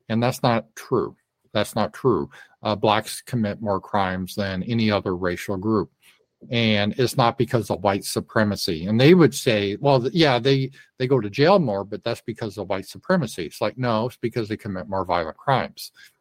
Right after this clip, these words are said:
And, uh, because they can't accept that,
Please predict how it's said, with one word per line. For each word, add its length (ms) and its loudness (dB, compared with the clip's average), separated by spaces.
And, 460 -4
uh, 440 -4
because 380 4
they 80 4
can't 240 0
accept 400 2
that, 320 -4